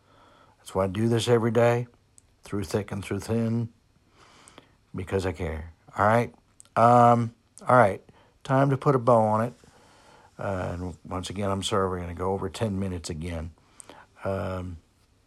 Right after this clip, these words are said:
but when my heart's, uh, led to do this, we're gonna do this. All right. Um, T-Max Take, the Facebook page, and T Max Take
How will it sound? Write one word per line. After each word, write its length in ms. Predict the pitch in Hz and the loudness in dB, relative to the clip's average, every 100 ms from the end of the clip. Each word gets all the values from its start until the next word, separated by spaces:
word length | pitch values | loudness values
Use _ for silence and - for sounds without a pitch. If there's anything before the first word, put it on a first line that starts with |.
| _ _ - | _ _ -6
but 140 | 95 | -4
when 200 | 92 101 | -2 -2
my 160 | 95 95 | 0 -2
heart's, 580 | 90 110 107 - - 95 | 2 2 2 -6 -8 -2
uh, 160 | 95 | 0
led 280 | 90 107 95 | 2 0 -2
to 40 | 90 | -6
do 220 | 101 104 | -6 -4
this, 240 | 104 98 | -4 -6
we're 100 | 90 | -6
gonna 180 | 95 95 | -6 -6
do 220 | 87 90 | -6 -8
this. 420 | 87 - - - - - - - - - | -8 -12 -16 -20 -20 -20 -20 -20 -20 2
All 80 | - | 10
right. 300 | 127 117 - - - - - _ | 10 10 6 -8 -20 -20 -20 _
Um, 540 | 123 135 139 139 131 117 _ _ _ _ _ _ _ _ _ _ _ _ - - - _ _ _ _ | 6 10 12 12 8 0 _ _ _ _ _ _ _ _ _ _ _ _ -20 -20 -20 _ _ _ _
T-Max 420 | - 160 151 143 - | -2 4 6 6 4
Take, 240 | 139 131 | 0 0
the 140 | 113 | -2
Facebook 360 | 127 120 120 113 | -2 0 -2 0
page, 400 | 120 113 110 101 | 0 2 0 -2
and 320 | - 101 101 | -6 -8 -6
T 160 | - 110 | -6 -4
Max 300 | 104 98 - | -2 -2 -4
Take 400 | 107 95 95 | -4 -4 -6